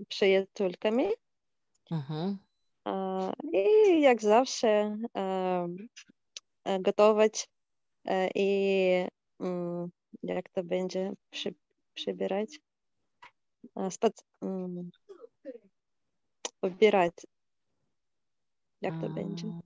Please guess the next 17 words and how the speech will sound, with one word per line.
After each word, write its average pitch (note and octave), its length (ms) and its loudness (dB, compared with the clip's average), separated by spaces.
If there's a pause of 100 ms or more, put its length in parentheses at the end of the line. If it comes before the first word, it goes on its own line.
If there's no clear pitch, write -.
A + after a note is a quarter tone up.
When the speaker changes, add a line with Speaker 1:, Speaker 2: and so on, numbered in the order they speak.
(840)
Speaker 1:
Zabyła. G3 580 2 (300)
<laughs> B3 380 -6 (1120)
Speaker 2:
Właśnie G#3 420 2
nie A3 160 4
zrozumiałam, A3 680 6
o G3 40 6
co A3 120 0
Speaker 1:
Sprzątać, F3+ 60 2
Speaker 2:
pani G#3 200 0
Speaker 1:
sprzątać. F#3 460 4
Speaker 2:
A, A3+ 80 6
sprzątać, A3 600 8
sprzątać, A#3+ 680 4
tak. A#3+ 100 8
Speaker 1:
Sprzątać, F#3+ 640 -2
sprzątać, - 640 -2
tak. - 280 -2